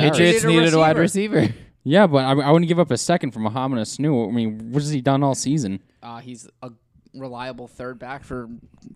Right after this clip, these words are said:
Speaker 2: Falcons, who just paid Julio. They're about to pay Calvin. Realize you can't. Also, Bill Belichick made that trade mid-game against the Jets.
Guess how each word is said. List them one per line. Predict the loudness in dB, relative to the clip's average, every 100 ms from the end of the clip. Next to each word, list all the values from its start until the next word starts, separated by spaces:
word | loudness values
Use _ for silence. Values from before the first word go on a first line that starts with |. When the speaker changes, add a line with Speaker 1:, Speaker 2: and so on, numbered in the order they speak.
| _ -4
Speaker 2:
Falcons, | -4 -2 -6 -8
who | -6 -6 -6
just | -12 -20
paid | -20 -16
Julio. | -8 -6 -4 -6
They're | -8
about | -10 -14 -16
to |
pay | -20 -18
Calvin. | -12 -12 -10 -14 -16
Realize | -18 -20 -20
you | -20
can't. | -20 -20 -20 _ -20 -12
Also, | -10 -10
Bill | -10 -10
Belichick | -8 -8 -10 -14
made | -14 -14
that | -16 -14
trade | -12 -12 -12
mid-game | -10 -10 -12 -12 -12 -14 -18 -20
against | -20 -20
the | -20
Jets. | -18 -18 -18 -20